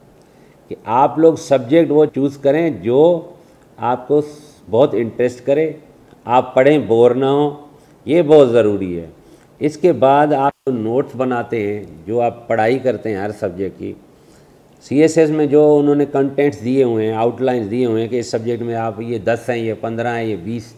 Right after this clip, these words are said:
topics cover, और हर छोटी-छोटी चीज़ को सही तरीके से समझें।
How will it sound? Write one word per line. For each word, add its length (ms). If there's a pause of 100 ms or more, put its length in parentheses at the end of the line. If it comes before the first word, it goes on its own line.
topics 400
cover, 380
और 120
हर 300
छोटी-छोटी 800
चीज़ 420
को 220
सही 320
तरीके 380
से 200
समझें। 440